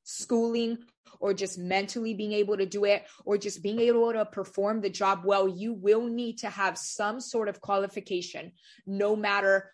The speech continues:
on what broad range it is."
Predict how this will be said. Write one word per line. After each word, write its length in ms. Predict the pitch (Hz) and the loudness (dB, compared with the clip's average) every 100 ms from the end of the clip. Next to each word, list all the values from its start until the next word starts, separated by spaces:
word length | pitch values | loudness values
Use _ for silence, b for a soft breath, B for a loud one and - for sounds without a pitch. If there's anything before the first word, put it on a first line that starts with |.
| - | -8
on 260 | 196 180 175 | -4 -4 -6
what 560 | 175 190 196 226 - - _ | 0 2 2 -2 -10 -14 _
broad 480 | 165 185 196 190 180 | -6 0 2 2 2
range 360 | 185 180 180 180 | 0 -2 -4 -6
it 100 | 175 | -6
is." 460 | 156 151 - - | -6 -8 -14 -16